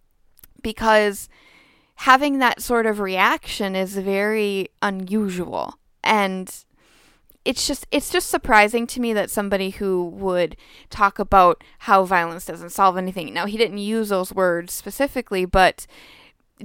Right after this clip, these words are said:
did say, you know, violence is not something that should be joked about, but then to create this game where it be,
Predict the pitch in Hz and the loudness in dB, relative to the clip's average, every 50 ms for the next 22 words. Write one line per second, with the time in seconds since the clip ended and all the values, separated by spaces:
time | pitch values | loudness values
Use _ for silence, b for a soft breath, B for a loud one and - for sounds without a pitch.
0 | 202 - - 247 233 220 196 202 - - - 233 214 208 202 196 190 185 185 - | -12 0 4 4 4 4 4 -4 -10 -4 0 2 4 4 4 2 0 -2 -4 -6
1 | - 202 202 185 180 175 170 180 _ _ 214 196 214 202 208 214 220 226 226 220 | -8 -10 -6 -4 -4 -4 -6 -8 _ _ -6 0 4 6 6 6 4 2 -4 -4
2 | - 226 208 214 208 196 - - - 202 196 202 202 190 190 190 175 - _ - | -6 -6 -4 -2 -2 -2 -2 -2 -4 -6 -4 -4 -8 -6 -4 -6 -6 -6 _ -12
3 | - - 170 - - 160 165 _ - 294 285 381 - - - 220 - - 180 165 | -10 -10 -10 -10 -12 -14 -14 _ 2 4 4 4 4 0 -8 -8 -2 0 2 4
4 | 165 147 - B B B B B B B B - - 156 - _ 202 220 226 220 | 4 2 0 B B B B B B B B 0 0 0 0 _ 2 4 4 4
5 | 214 214 220 226 - - - 233 208 202 202 202 - - - - 202 196 - - | 4 2 -2 -4 -6 -2 -4 -2 -2 0 -2 -2 -4 -6 -6 -8 -8 -8 -8 -8
6 | - 262 269 302 320 277 247 233 226 226 220 214 208 202 202 196 - - - 220 | -4 -4 -2 0 0 -2 -2 -2 -4 -4 0 2 4 4 4 2 0 0 -2 -6
7 | 202 - | -6 -6